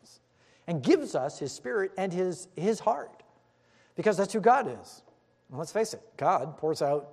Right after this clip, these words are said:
blessing on top of blessing on top of blessing. I mean, the rain falls on the just and the unjust. The sun shines on the good and on the evil. Um, if we want to be like God, then we too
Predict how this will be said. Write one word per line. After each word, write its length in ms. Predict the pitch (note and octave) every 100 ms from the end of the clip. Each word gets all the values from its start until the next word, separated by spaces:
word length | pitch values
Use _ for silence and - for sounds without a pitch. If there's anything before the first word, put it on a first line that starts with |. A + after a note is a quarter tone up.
| - _ _
blessing 400 | C#3 D#3+ F3 F3
on 80 | C#3
top 240 | C3 C3
of 100 | C3
blessing 360 | A#2 D3+ D3 D3+
on 100 | C#3
top 140 | C#3
of 100 | C3+
blessing. 320 | B2+ D#3 - G2+
I 20 |
mean, 100 | B2
the 80 | A2+
rain 260 | C3 D#3
falls 260 | D3 C#3+ C3+
on 80 | B2+
the 80 |
just 300 | B2 D#3 D#3
and 100 | C#3+
the 100 | B2+
unjust. 460 | C#3 E3+ D3+ E3 - - - - _
The 60 | -
sun 300 | - E3 E3
shines 400 | C3+ D#3 E3 D3+
on 180 | C#3 C3+
the 320 | B2+ A#2 A#2 - D3+ C#3
good 300 | A#2+ D#3+ F3
and 120 | B2+
on 120 | B2 A#2
the 100 | C3
evil. 440 | D3+ E3 A3 A3+ - - _ _ _ -
Um, 340 | C3+ A#2+ A2 - _ _ _ _ _
if 140 | C#3
we 60 | E3+
want 180 | F3 E3+
to 40 |
be 140 | C#3+ E3
like 300 | D#3+ E3 D3
God, 500 | D3 G3 A#2 C3+ F3 - _ _
then 340 | C3+ D#3+ D3+ D#3 -
we 240 | C3 G3+
too 340 | F#3+ B3 G#2